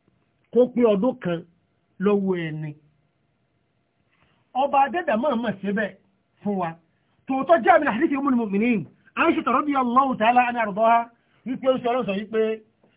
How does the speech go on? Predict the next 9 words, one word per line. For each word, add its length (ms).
"La 120
zakata 540
fi 220
malin 440
hatta 400
yahula 720
alayhi 380
al-hawlu." 540
A 80